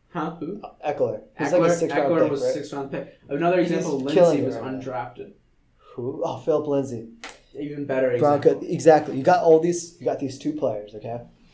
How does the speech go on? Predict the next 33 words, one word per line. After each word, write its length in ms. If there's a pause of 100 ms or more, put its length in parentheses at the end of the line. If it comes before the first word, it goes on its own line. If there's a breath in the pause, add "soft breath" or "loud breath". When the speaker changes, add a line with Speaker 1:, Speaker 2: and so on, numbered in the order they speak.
Speaker 2:
Perfect 260
examples. 400
Thanks 180
for 60
bringing 220
up 80
Lindsay. 340 (380 soft breath)
Speaker 1:
Yeah. 180
Speaker 2:
Literally 300
these 280
two 220
players, 480
literally 520 (640)
little 420
to 140
no 420
draft 300
stock, 320
literally 320
no 260
draft 280
stock 260
put 140
into 160
these 180
guys, 300 (460 soft breath)
and 100
they're 160
killing 320
it 80
on 140
their 120
teams. 340